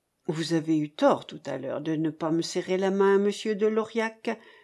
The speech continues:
car nous sommes une paire d'amis, ou tout au moins nous allons le devenir. Voulez-vous que je vous dise ce que ces bohémiens sont venus faire ici ? » «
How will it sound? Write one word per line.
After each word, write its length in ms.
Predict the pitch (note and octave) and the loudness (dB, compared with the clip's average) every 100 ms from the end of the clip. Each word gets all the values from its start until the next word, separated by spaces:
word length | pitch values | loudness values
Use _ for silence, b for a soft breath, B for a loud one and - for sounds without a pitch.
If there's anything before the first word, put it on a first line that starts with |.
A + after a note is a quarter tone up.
| b b | b b
car 160 | - D#4 | 4 8
nous 140 | D#4 | 8
sommes 280 | D#4 D#4+ D4 | 8 6 4
une 260 | C4+ C#4+ C4 | 6 4 2
paire 280 | C#4+ C#4+ C4+ | 0 0 4
d'amis, 460 | D4 A3+ - - - _ _ _ | 4 4 0 -8 -12 _ _ _
ou 120 | - C#4 | -4 -4
tout 360 | - E4 E4 | 2 2 4
au 60 | D#4+ | 6
moins 200 | D#4 D4+ | 8 6
nous 240 | C#4 C4 | 6 4
allons 240 | C4 A#3+ A#3 | 4 4 2
le 140 | A3 | 2
devenir. 760 | G3+ F#3 F#3 C#3+ C3 C#3+ C3+ - _ _ _ _ _ _ | 0 2 0 0 -6 -10 -12 -16 _ _ _ _ _ _
Voulez-vous 640 | - G3+ B3 B3 B3 C4 D4 | -10 -2 2 4 2 2 2
que 120 | C4+ | 0
je 160 | A#3+ | -2
vous 160 | A#3 A#3+ | -2 -2
dise 240 | G#3+ C#4+ G#4 G4 | 2 4 4 0
ce 160 | - | -4
que 180 | B3 A#3 | -2 -2
ces 180 | A3+ A#3+ | 0 -2
bohémiens 560 | G3+ G#3+ G#3 G#3 A3+ D4 | 2 4 4 4 2 2
sont 160 | A#3+ | 0
venus 300 | G3+ G#3 G#3 | 0 2 2
faire 260 | - A3 G#3+ | 0 -2 -2
ici ? » « 460 | G#3+ - D#4 F4+ | -4 0 2 0